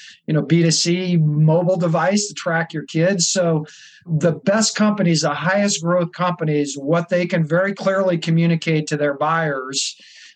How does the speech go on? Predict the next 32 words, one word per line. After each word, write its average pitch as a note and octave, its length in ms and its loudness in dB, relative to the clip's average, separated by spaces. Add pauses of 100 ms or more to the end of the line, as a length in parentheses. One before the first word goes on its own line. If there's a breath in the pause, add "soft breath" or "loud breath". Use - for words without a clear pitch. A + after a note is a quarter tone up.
(180)
um, D3 560 -2
is D3+ 640 0
we D#3+ 220 2
will F#3+ 160 4
move F3+ 280 2
you E3+ 100 4
from D#3+ 220 0
where D#3+ 160 4
your D#3+ 200 0
current A3 340 0
state D3 440 -2 (280)
to E3+ 160 2
a D3+ 60 -2
better E3 340 0
future G3 440 0
state. C#3 460 -2 (460)
And D3 120 0
this E3+ 200 4
is D#3+ 120 0
what D#3 220 0
that D#3+ 220 0
could C#3+ 140 -6
be D3 100 0
worth C#3+ 520 -2 (120)
to C#3+ 120 0
you. A#2 380 -4 (300)
Would D#3 180 4
you E3 80 4
be D#3+ 180 4
interested E3 420 2
in D3 180 0
learning C#3+ 420 -2